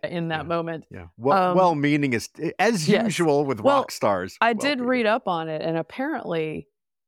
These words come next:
Speaker 1: uh, U S A Africa or whatever the overarching thing
Speaker 2: Yes.
Speaker 1: was still exists and predictably works on climate change issues. So
Speaker 2: Oh,
Speaker 1: I'm sure,
Speaker 2: come on.
Speaker 1: I'm sure it's doing just as much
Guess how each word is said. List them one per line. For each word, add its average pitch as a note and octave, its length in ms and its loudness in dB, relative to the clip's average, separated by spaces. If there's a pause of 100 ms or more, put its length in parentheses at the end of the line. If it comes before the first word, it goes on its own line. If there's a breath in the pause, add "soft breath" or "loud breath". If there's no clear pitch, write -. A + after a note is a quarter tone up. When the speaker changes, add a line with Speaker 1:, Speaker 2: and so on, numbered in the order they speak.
(200)
Speaker 1:
uh, E3 40 -4
U F3 260 4
S E3 180 0
A E3 160 4
Africa E3 460 0
or E3 220 0
whatever E3 320 2
the D#3+ 160 0
overarching D#3+ 560 -2
thing E3+ 180 0
Speaker 2:
Yes. - 20 -4
Speaker 1:
was D#3+ 320 2 (220 soft breath)
still C4+ 300 0
exists F3 680 -2
and D#3 360 -4
predictably G3 520 2
works E3+ 320 -2
on D#3 180 -6
climate D3 360 -12
change - 300 -20
issues. D3+ 380 -8
So D3+ 60 2
Speaker 2:
Oh, F3 120 4
Speaker 1:
I'm F#3+ 80 2
sure, - 240 0
Speaker 2:
come F#3 180 2
on. D3 340 4
Speaker 1:
I'm B3+ 160 2
sure D#4 280 2
it's C#4 180 -2
doing G#3+ 380 2
just B3 280 0
as C4 160 -2
much G#3+ 220 0